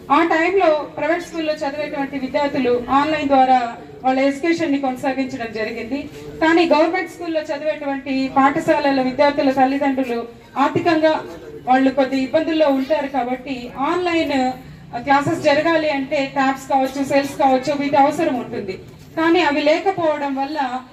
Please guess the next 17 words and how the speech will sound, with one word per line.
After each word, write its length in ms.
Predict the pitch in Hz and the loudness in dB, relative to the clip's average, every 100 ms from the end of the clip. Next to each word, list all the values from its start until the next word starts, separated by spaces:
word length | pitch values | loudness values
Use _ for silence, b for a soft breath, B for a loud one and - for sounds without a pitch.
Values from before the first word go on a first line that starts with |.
| - 262 | -10 -6
ఆన్లైన్ 440 | 302 330 311 277 | -2 -2 0 0
విద్యాభ్యాసం 840 | 247 220 262 269 285 269 262 269 | -2 -4 -2 0 4 4 2 -2
అనేది 340 | 247 254 269 330 | -4 -4 -4 -4
కొద్ది 320 | 285 254 247 | -4 -4 -6
ఇబ్బందికరంగా, 720 | 247 302 311 330 277 254 254 | -4 -2 -2 -2 -4 -4 -4
ఇబ్బందికరమైన 840 | 254 - 233 311 320 311 262 254 | -4 -6 -2 0 0 -2 -2 -4
పరిస్థితి 460 | 262 247 - 320 254 | -2 -6 -6 -4 -4
ఎదుర్కొన్నారు. 580 | 233 247 247 202 190 190 - - - - | 0 -2 -2 -4 -6 -8 -14 -18 -12 0
So 100 | 359 | 2
వీటిని 400 | 330 359 392 349 | 4 2 2 0
అధిగమించడానికి 1080 | 294 294 349 330 330 320 269 262 262 294 285 - 254 | -2 -2 0 2 2 0 0 0 -2 -8 -14 -12 -4
మరియు 360 | 294 311 359 381 - - - - - | -2 0 -2 -4 -12 -18 -18 -16 -4
విద్యార్థులకు 920 | 285 302 392 403 359 302 302 311 277 294 - - - - - | -2 2 2 2 0 -2 0 0 -2 -6 -14 -18 -18 -16 0
ఆఫ్టర్ 400 | 285 403 415 415 | 4 4 4 2
స్కూల్ 340 | - 359 381 | 0 0 2
అవర్స్ 380 | 359 330 320 - | 4 4 2 -6
కూడా 260 | 294 285 | -6 -4